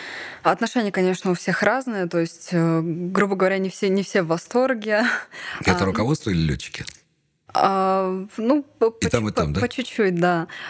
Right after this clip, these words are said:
Speaker 1: А, ну, как бы каждый человек имеет,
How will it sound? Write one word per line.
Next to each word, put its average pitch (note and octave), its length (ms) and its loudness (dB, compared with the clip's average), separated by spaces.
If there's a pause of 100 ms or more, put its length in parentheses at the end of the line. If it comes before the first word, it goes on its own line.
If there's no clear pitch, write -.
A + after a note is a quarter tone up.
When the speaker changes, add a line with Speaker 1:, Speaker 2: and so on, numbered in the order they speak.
(120)
Speaker 1:
А, F3 540 2
ну, A3+ 340 0 (140)
как F#3+ 160 0
бы E3+ 120 0
каждый G3 260 0
человек G3 360 -2
имеет, E3+ 340 0